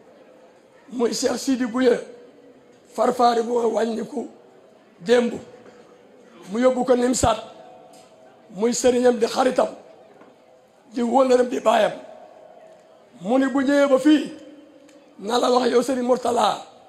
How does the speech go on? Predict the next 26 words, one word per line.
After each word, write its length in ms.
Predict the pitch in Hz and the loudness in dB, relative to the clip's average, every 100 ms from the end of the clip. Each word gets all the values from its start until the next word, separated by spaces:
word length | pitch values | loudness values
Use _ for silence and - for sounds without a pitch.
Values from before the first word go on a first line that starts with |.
| - - _ - | -20 -20 _ -12
nga 200 | 196 247 | -2 2
wax 160 | 240 - | 2 0
xalifa 320 | 240 262 233 254 | -2 0 0 0
bi 160 | 185 - - - - _ _ _ - | -2 -10 -20 -20 -20 _ _ _ -8
mu 160 | 202 233 | -4 0
joxe 220 | 262 254 | 2 2
ndigal 400 | 247 254 247 226 - | 0 0 -2 -2 -4
ci 120 | 262 | -4
mbooloom 420 | 233 247 269 254 | 2 4 4 4
yépp 200 | 277 330 - - - - - - - | 2 0 -4 -20 -20 -20 -20 -20 -12
ñu 60 | 190 | -8
ñaanal 260 | 214 214 190 | -6 -6 -6
sëriñam 340 | 196 185 170 | -6 -6 -8
boobu, 180 | 160 - _ _ _ _ _ _ _ _ _ _ _ _ _ _ _ | -10 -16 _ _ _ _ _ _ _ _ _ _ _ _ _ _ _
ndax 120 | - - - | -16 -10 -2
fële 160 | 254 | 0
mu 80 | 254 | 0
tëdd 240 | 247 208 185 - - - - _ _ _ _ | 0 -2 -4 -14 -20 -20 -20 _ _ _ _
sàkku 380 | - - - 214 | -8 -8 -6 -8
na 80 | |
ñaan, 220 | 196 180 - - _ _ - _ _ _ _ - | -6 -6 -10 -20 _ _ -20 _ _ _ _ -20
ngeen 220 | 220 202 196 | -8 -8 -4
ñaanal 200 | 196 - | -6 -6
ko 60 | 190 | -10
bu 100 | 180 | 0
baax, 200 | 220 | 0